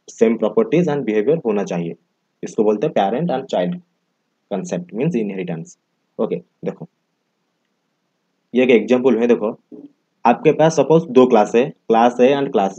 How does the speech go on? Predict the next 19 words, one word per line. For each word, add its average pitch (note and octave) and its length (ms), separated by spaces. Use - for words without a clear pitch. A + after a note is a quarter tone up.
B। G#2 80
Then E3+ 240
class C#3+ 340
A D3+ 140
के D#3 140
पास D#3+ 400
कुछ E3+ 200
properties C3 480
है, F#2+ 180
Okay, G2+ 200
then F3 200
class C#3+ 260
B D3+ 160
के E3+ 80
पास E3 260
also D#3+ 240
कुछ F3 160
properties D3 400
है। D3 100